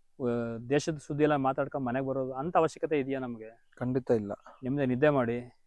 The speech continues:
Speaker 2: ಹ್ಮ್, ಕಣ್ ತುಂಬ ನಿದ್ದೆ ಮಾಡಿ.
Speaker 1: ಕಣ್ ತುಂಬ ನಿದ್ದೆ ಮಾಡಿ.
Speaker 2: ಕೈ ತುಂಬ
Speaker 1: ಒಂದ್
Speaker 2: ಕೆಲ್ಸ
Speaker 1: ಎಂಟು
Speaker 2: ಮಾಡಿ.
Speaker 1: ಗಂಟೆ ಕೆಲ್ಸ ಮಾಡಿ.
Speaker 2: ಹೌದು.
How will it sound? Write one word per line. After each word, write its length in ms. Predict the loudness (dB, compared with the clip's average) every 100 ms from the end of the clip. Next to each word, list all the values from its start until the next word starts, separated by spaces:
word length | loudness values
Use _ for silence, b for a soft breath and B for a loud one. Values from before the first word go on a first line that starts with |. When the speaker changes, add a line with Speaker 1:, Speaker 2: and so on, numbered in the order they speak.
| _ 4
Speaker 2:
ಹ್ಮ್, 320 | 6 4 6
ಕಣ್ 260 | 10 12
ತುಂಬ 180 | 12 10
ನಿದ್ದೆ 300 | 8 8 10
ಮಾಡಿ. 280 | 10 10 8
Speaker 1:
ಕಣ್ 160 | 4 4
ತುಂಬ 160 | 2
ನಿದ್ದೆ 240 | 4 4 4
ಮಾಡಿ. 440 | 4 4 2 2
Speaker 2:
ಕೈ 140 | 0
ತುಂಬ 180 | 2 2
Speaker 1:
ಒಂದ್ 100 | 2
Speaker 2:
ಕೆಲ್ಸ 180 | 4 4
Speaker 1:
ಎಂಟು 120 | 4
Speaker 2:
ಮಾಡಿ. 120 | 6
Speaker 1:
ಗಂಟೆ 200 | 2 2
ಕೆಲ್ಸ 220 | 0 2 2
ಮಾಡಿ. 300 | 0 -2 -6
Speaker 2:
ಹೌದು. 360 | -8 -10 -10